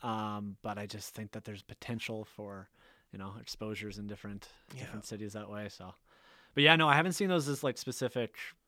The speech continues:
Speaker 1: like, differentiating the
Speaker 2: It's just, it's just a
Speaker 1: countries.
Speaker 2: bunch of red dots in America and then very little dots in Canada. I didn't read
Speaker 1: Oh,
Speaker 2: into
Speaker 1: yeah.
Speaker 2: it. It just looked like
Speaker 1: Well,
Speaker 2: a
Speaker 1: I
Speaker 2: great
Speaker 1: mean,
Speaker 2: picture. You're like, "Oh,
Speaker 1: yeah.
Speaker 2: Canada's pretty safe."
Speaker 1: We're doing okay. I think
Speaker 2: Yeah.
Speaker 1: we only had, like, three hundred new cases yesterday compared to, like, you
Speaker 2: In the
Speaker 1: know,
Speaker 2: country?
Speaker 1: in the country.
Speaker 2: Wow.
Speaker 1: Which is, and they're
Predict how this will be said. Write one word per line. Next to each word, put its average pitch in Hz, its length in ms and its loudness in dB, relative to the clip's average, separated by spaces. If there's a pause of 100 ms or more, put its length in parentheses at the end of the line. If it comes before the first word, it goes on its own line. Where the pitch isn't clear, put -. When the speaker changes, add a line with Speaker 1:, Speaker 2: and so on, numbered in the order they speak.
(220)
Speaker 1:
like, 110 160 -4 (280)
differentiating 117 840 -2
the 107 300 -8 (220)
Speaker 2:
It's 156 140 -4
just, 175 120 4
it's 151 220 6
just - 160 4
a 123 40 4
Speaker 1:
countries. - 0 -
Speaker 2:
bunch 123 160 8
of 107 120 6
red 110 180 10
dots 107 300 8
in 110 60 6
America 107 480 4
and 107 140 2
then 104 260 0
very 107 280 10
little 104 220 6
dots 98 300 0
in 101 60 -6
Canada. 101 360 -4
I 107 140 8
didn't 113 180 10
read 113 120 10
Speaker 1:
Oh, 127 160 8
Speaker 2:
into 123 120 8
Speaker 1:
yeah. 131 60 12
Speaker 2:
it. 123 80 10
It 110 40 6
just 117 200 2
looked 120 140 6
like 131 100 10
Speaker 1:
Well, 151 140 10
Speaker 2:
a 135 60 8
Speaker 1:
I 131 40 2
Speaker 2:
great 110 180 6
Speaker 1:
mean, 107 80 -2
Speaker 2:
picture. 110 280 4
You're 104 80 4
like, 147 120 4
"Oh, 247 180 6
Speaker 1:
yeah. 104 100 -6
Speaker 2:
Canada's 170 280 6
pretty 175 200 4
safe." 165 320 0
Speaker 1:
We're 131 200 4
doing 160 220 4
okay. 151 320 4
I 123 40 4
think 123 160 2
Speaker 2:
Yeah. 120 100 2
Speaker 1:
we 180 120 4
only 175 140 4
had, 151 180 4
like, 131 160 0
three 143 460 -4
hundred 139 480 -2
new 135 140 -2
cases 131 420 -6
yesterday 139 460 -6
compared 110 360 -12
to, 101 60 -14
like, 95 300 -14
you - 60 -4
Speaker 2:
In 123 60 0
the 113 60 0
Speaker 1:
know, - 40 -10
Speaker 2:
country? 135 400 4
Speaker 1:
in 147 80 2
the 113 80 -2
country. - 420 -2
Speaker 2:
Wow. - 340 -8
Speaker 1:
Which 127 200 -2
is, 117 120 -4
and 127 260 -2
they're 120 220 0